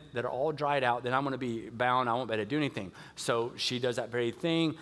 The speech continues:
She goes, "Oh, the Philistines are coming." He jumps up, breaks the bowstrings, and does whatever he wants.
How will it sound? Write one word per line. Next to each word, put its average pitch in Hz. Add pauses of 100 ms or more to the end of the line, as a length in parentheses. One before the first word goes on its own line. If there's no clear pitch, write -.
(120)
She -
goes, 123
"Oh, 262
the 247
Philistines 233
are 151
coming." 127
He 160
jumps 160
up, 156
breaks 151
the 131
bowstrings, 147 (320)
and 120
does 135
whatever 127
he 104
wants. 143